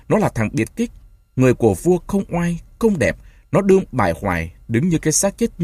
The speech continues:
chưa liệm. Cái má, cái môi dày vêu lên, cổ là một vết tím, rớm máu. Lúc ấy, từ góc dưới núi lại một đám đông tiến lên, lố nhố vàng rộ màu áo như áo bộ đội.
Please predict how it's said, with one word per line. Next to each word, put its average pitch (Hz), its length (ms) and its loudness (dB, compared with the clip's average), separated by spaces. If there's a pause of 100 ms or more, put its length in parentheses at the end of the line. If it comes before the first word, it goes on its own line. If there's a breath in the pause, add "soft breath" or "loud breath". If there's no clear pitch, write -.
(180)
chưa 170 140 6
liệm. 107 240 0 (520 soft breath)
Cái 135 180 2
má, 123 380 0 (180)
cái 165 120 2
môi 147 260 2
dày 92 280 0
vêu 117 300 0
lên, 117 220 -2 (460 soft breath)
cổ 107 220 4 (180)
là 107 120 2
một 95 240 -2
vết 214 120 -4 (220)
tím, 170 240 -2 (220 soft breath)
rớm 160 280 2
máu. 127 180 2 (800)
Lúc 190 180 4
ấy, 123 300 0 (280 soft breath)
từ 123 100 2
góc 208 180 0 (180)
dưới 160 280 4
núi 156 280 0 (200 loud breath)
lại 120 140 2
một 113 160 0
đám 165 220 -2
đông 170 160 0
tiến 165 280 0
lên, 160 200 0 (220)
lố 123 180 4
nhố 190 420 2 (220)
vàng 85 300 0
rộ - 240 -2 (140)
màu 98 240 0
áo 107 300 -6 (140)
như 135 220 0 (160)
áo 127 360 -4
bộ 98 160 -2
đội. 80 200 -6